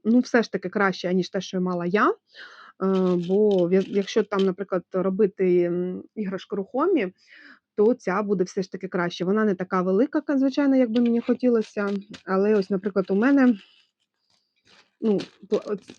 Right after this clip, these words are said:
цією робити рухомі іграшки незручно із-за, ну, вушка цього. А інша, бачите, в мене якого розміру. Ну, тому в цілому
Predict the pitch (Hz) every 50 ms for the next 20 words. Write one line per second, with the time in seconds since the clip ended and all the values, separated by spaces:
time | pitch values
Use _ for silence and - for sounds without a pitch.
0 | - _ _ _ - 233 240 240 226 208 196 190 185 190 196 190 - - 196 202
1 | 185 214 196 196 202 190 196 196 - 196 190 185 185 190 190 175 175 - _ 185
2 | 190 190 190 196 190 180 165 - - 208 214 208 - 226 226 220 226 - - 214
3 | 208 208 220 - - 247 233 - - 220 220 233 220 - _ _ - - - -
4 | - - - - - _ _ _ _ _ 208 214 220 220 214 202 202 202 - -
5 | _ _ _ _ - 311 - _ _ _ _ _ _ _ _ _ 156 - _ _
6 | _ _ 220 233 240 - 214 185 175 180 185 - _ - 170 165 160 160 160 156
7 | 160 - - 175 175 175 160 151 160 - 160 160 170 165 175 180 180 175 - 185
8 | 190 202 196 196 190 - 190 _ _ _ _ _ - 214 220 285 311 294 262 254
9 | 247 233